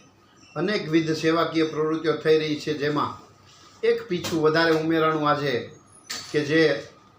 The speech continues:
ગુજરાત સરકાર દ્વારા રક્ષા શક્તિ સ્કૂલ ગર્લ્સ માટેની આજે સુંદર મજાનું ઓપનિંગ આપણા ગુજરાતના માનનીય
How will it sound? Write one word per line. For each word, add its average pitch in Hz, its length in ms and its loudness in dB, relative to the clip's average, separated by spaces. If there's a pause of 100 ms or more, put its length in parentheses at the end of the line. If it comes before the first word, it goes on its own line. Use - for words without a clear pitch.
(380)
ગુજરાત 185 320 2
સરકાર 170 400 0
દ્વારા 156 580 0 (960)
રક્ષા 220 380 0
શક્તિ 208 380 -2
સ્કૂલ 165 440 -2 (720)
ગર્લ્સ 170 360 2
માટેની 165 520 2 (1080)
આજે 151 520 2 (920)
સુંદર 196 260 0
મજાનું 165 400 4
ઓપનિંગ 160 460 0 (1120)
આપણા 160 640 2
ગુજરાતના 156 680 0 (680)
માનનીય 156 400 0